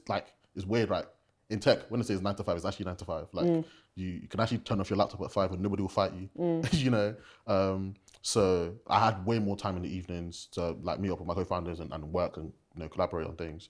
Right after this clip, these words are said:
Speaker 1: Um, so in that point, I didn't feel like I was sacrificing much.
Speaker 2: Yeah.
Speaker 1: Uh, my sleep was always been rubbish since uni anyway.
Speaker 2: Mm.
Speaker 1: So, like, getting the same amount of sleep,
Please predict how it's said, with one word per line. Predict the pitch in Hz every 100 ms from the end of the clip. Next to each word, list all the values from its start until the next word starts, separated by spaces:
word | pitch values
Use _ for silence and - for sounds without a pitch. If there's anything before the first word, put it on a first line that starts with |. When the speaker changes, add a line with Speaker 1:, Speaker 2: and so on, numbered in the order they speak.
| - _ _
Speaker 1:
Um, | 98 87
so | 110
in | 90 98
that | 110
point, | - 98
I |
didn't | 101 -
feel | - - 101 98 92 90 92 _ _ _ _ -
like | 95
I |
was | 107 -
sacrificing | 95 - 117 117 123
much. | 139 - -
Speaker 2:
Yeah. | 180 170 175 -
Speaker 1:
Uh, | -
my | 95
sleep | - 110
was | 98 78 -
always | 98 92
been | 87 87 82
rubbish | 92 90
since | 90 90
uni | 90
anyway. | 87 104 90 82 85 -
Speaker 2:
Mm. | 170 165
Speaker 1:
So, | 165
like, | 98 87 - _ _ 87
getting | 117 98 92 - 92 _ 87
the |
same | 113 113
amount | 98
of | -
sleep, | 110 -